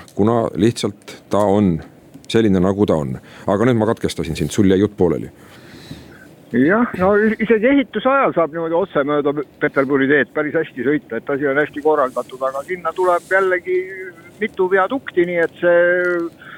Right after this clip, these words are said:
Speaker 2: Laagna teed sinna pööramine saab ilmselt olema ka päris mugav ja ja, ja ilmselt ei ole ka vaja edaspidi nii palju seal foori taga seista, kui, kui see varem oli.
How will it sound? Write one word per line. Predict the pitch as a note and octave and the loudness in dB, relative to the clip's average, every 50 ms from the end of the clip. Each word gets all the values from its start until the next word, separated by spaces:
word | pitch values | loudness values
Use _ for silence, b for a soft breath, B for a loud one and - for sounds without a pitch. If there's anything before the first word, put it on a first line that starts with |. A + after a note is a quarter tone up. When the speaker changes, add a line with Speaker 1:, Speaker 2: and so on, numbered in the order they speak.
| B B B B B - | B B B B B -2
Speaker 2:
Laagna | F3 G3 G3 F#3+ F3 F3 F3 F3 | 0 0 0 0 -2 -4 -4 -2
teed | F#3+ F#3 F3+ D#3 - | -2 -2 -2 -2 -4
sinna | G#3+ G#3+ G3+ F3+ | -4 -4 -2 -2
pööramine | E3+ - A3+ A#3 G#3+ G3 F3+ E3 E3+ F3 F3 E3 D#3 | 0 2 2 2 4 2 0 0 -2 -4 -6 -6 -2
saab | F3+ F3+ F3 D#3+ F#3 | 0 0 0 2 0
ilmselt | F#3 F3 D3 E3 D#3+ - - | 0 0 -2 -4 -4 0 0
olema | E3 E3+ D#3+ D#3 E3 | 2 2 2 0 0
ka | F3 G3 E3+ | 0 0 2
päris | D3 D#3 D#3 D3+ A#2 C3+ | 2 2 0 0 0 -2
mugav | D3+ D#3 D3+ C3 A#2 A2 G#2 G2+ | -2 0 2 2 2 2 0 -2
ja | G#2 G#2 G#2+ G#2+ G#2 G#2 G2+ - - - B B B B B - - - - - - | 0 0 2 2 0 0 -2 -6 -14 -20 B B B B B -20 -20 -20 -20 -10 -4
ja, | C3 B2+ B2+ C3 B2+ C#3 D3+ | 0 0 2 2 0 0 -2
ja | D3+ D3 C#3+ | 0 0 0
ilmselt | D3 D3+ D3 C#3 C3+ - - | 0 -2 -4 -6 -6 -2 0
ei | D3 D3+ | 2 2
ole | D3+ D3 C#3 B2 | 2 2 2 2
ka | C3+ C#3 C3+ C3+ C3+ C3+ C#3 C#3 C3 B2+ D3 C#3 | 2 2 2 2 2 0 -2 -4 -6 -8 -10 -8
vaja | C#3+ C#3+ C#3+ C3+ C3+ C3 C3 C3 C#3 D3 | -4 -2 0 0 0 0 -2 -4 -6 -6
edaspidi | D3 C3+ - - C#3 B2+ C#3 C3+ | -8 -8 -8 -10 -10 -8 -6 -4
nii | C#3+ C3+ | -4 -2
palju | A#2+ C3+ C3+ C3+ C3 C3 C3 - - - - - - B2 | 0 0 0 0 0 0 -2 -4 -8 -12 -18 -20 -6 -2
seal | C3+ C3 B2+ B2 - | 0 0 0 0 0
foori | - D#3+ C#3+ C#3 B2 | 0 2 2 2 2
taga | A#2 A2+ A2+ A2 - | 2 2 2 0 0
seista, | A#2 A2 G2+ - - G#2 G2 G2 | -2 -4 -4 -4 -6 -6 -6 -6
kui, | G2+ G2 - - | -8 -16 -16 -10
kui | G#2+ G#2 | -4 -2
see | A2+ G#2+ | 0 2
varem | A2 A2+ A2+ G2 F#2+ G2+ | 4 4 2 2 0 -2
oli. | G2+ G2 F#2 G2 G#2 | -6 -8 -6 -6 -6